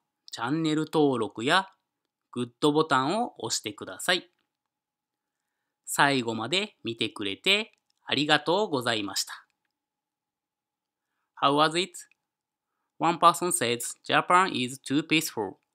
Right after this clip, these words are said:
and Japanese people are easily caught up in crimes abroad." Certainly, Japanese people are not cautious about crime.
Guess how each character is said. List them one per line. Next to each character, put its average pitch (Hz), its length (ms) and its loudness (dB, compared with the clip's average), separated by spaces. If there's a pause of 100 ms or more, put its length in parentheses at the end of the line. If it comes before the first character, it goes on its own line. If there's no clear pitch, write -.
(120)
and 135 300 2 (160)
Japanese 139 480 0
people 127 320 -2
are 113 200 2
easily 147 480 0
caught 127 300 -4
up 120 220 -4
in 139 300 -2 (140)
crimes 135 400 0
abroad." 107 380 -2 (840)
Certainly, 147 640 -2
Japanese 165 600 -4
people 139 500 -4
are 120 180 0
not 143 220 -4 (140)
cautious 175 540 -2
about 127 420 0
crime. 117 400 -2